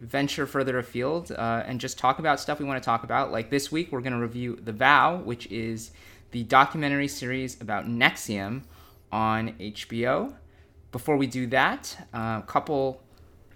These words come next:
mini discussions that we can have. One was about Disney Plus, which turned one year old yesterday. They, they being Disney, um, released their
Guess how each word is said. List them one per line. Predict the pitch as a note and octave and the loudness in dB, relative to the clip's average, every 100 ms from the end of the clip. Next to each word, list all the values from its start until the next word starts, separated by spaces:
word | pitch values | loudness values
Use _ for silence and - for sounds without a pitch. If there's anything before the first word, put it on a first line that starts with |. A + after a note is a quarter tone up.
| - | -4
mini | D3 E3 E3+ | 0 2 2
discussions | D3+ - C#3+ C3 F3 E3+ F3+ | 0 0 2 2 0 -4 -4
that | D3+ G2+ | -6 -6
we | A#2+ | -6
can | A#2+ | -6
have. | A#2 A2 A2+ D3+ | -2 0 0 -2
One | C#3+ A#2 C3 C#3 D#3 E3 - - - | -2 0 2 2 0 -4 -8 -12 -14
was | G#2 A#2+ B2+ B2+ A#2+ | -4 -2 0 0 -4
about | - A2+ A#2 A#2+ - - - - - - - | -6 2 4 4 -2 -14 -20 -20 -20 -8 -2
Disney | C#3 D3 | 0 -2
Plus, | C#3 G#3+ - - - - - - | -2 -2 -2 -6 -12 -16 -20 -18
which | C3+ A#2 - - | -10 -10 -10 -14
turned | - C#3 C3+ C3+ C3 - - - | -6 -2 0 -2 -4 -12 -20 -16
one | G#2+ A#2+ F3 | -8 -6 -4
year | G3+ G3+ - | -4 -4 -4
old | B2 F3+ G#3+ - - - - | -4 -4 -8 -18 -20 -20 -12
yesterday. | A2+ A#2+ F#3 - A#2 G#2 G2 C#3+ G3+ - - - - | -4 -2 -4 -4 -4 -2 -2 -4 -8 -16 -20 -18 -8
They, | A2+ A#2 A#2 A#2 A2+ A2+ A#2 A#2 | -2 0 2 0 -2 -4 -6 -4
they | B2 A#2 D3+ | 0 0 0
being | A#2+ A2+ G#2+ | -2 -2 -2
Disney, | G#2+ B2+ A#2+ G#2+ C#3 | -2 -2 0 -2 -2
um, | G2+ G#2 G#2 G#2 - | -2 -2 -2 -4 -6
released | G#2+ A#2 A#2+ A#2+ A2 | -6 -4 -4 -8 -6
their | A2+ A2 A2 G#2+ | -2 0 0 -2